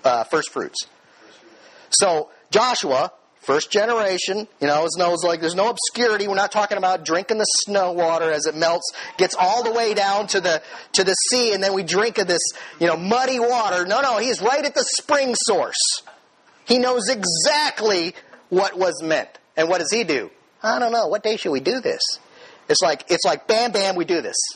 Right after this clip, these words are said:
Isn't that amazing? That's pretty cool. Why didn't everybody see that? There's a reason why. Because in the Talmud,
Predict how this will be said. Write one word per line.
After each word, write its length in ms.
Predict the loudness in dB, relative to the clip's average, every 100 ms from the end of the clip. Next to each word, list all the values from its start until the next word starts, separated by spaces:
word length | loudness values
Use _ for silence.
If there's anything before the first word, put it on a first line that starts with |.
| -18 _ _ _ _ _ _ _ _ _ _ _ -20 -20 _ -2
Isn't 120 | 0
that 40 | 2
amazing? 480 | 0 0 -2 -6 -4
That's 120 | -4
pretty 220 | -2 -4
cool. 400 | 0 -2 -2 -6 -10 _ _ _ _ _ _ _ -20 _ -2
Why 140 | 0
didn't 160 | 0 0
everybody 340 | 0 0 -2
see 220 | -2 -6 -6
that? 240 | -8 -12 -20 _ -20 -20 _ _ _ _ _ _ _ _ _ _ _ _ _ -20 -8
There's 120 | -2
a 40 | 0
reason 320 | 0 -2 -2
why. 260 | -2 -4 -10 _ _ _ _ _ -10
Because 260 | -2 0 0
in 100 | -2
the 100 | -4
Talmud, 840 | -6 -2 2 2 0 -4 -14 -16